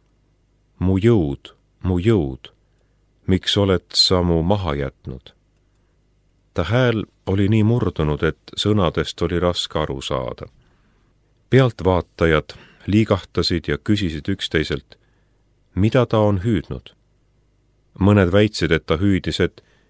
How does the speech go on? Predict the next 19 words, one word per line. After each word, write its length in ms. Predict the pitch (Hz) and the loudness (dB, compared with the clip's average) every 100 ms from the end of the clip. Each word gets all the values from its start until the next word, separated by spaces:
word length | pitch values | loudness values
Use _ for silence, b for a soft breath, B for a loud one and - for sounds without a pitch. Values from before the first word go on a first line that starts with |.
| _ | _
Jumal 440 | 92 120 107 69 71 | 2 2 2 0 -2
oli 200 | 78 76 | -2 -2
ta 140 | 80 | 0
maha 260 | 80 82 78 | 0 0 0
jätnud, 460 | 82 - - 78 - _ _ _ _ _ _ _ - | -2 -2 -4 -6 -6 _ _ _ _ _ _ _ -8
aga 140 | 95 92 | -2 2
teised 300 | 107 101 - | 2 0 0
kinnitasid, 680 | 101 107 101 - 90 85 85 | 2 4 4 0 -4 -2 -2
et 140 | 80 - | -2 0
ta 160 | 82 | -2
kutsus 440 | - 104 - 87 95 | 0 -2 -2 -2 0
Eeliat. 680 | 85 67 67 65 - _ - _ _ _ _ _ _ - | -2 -2 -6 -8 -10 _ -20 _ _ _ _ _ _ -2
Eeli 360 | 110 117 85 71 | 2 2 2 0
olevat 440 | 85 85 78 - | 2 2 0 0
olnud 320 | 92 87 78 | 0 0 0
juutide 400 | 101 95 - 78 | -2 -2 -4 -4
prohvet 480 | 71 87 90 78 71 - | -2 -2 -2 -4 -6 -6
ja 120 | 78 | -4
läinud 560 | 80 82 80 73 _ | 0 0 -2 -6 _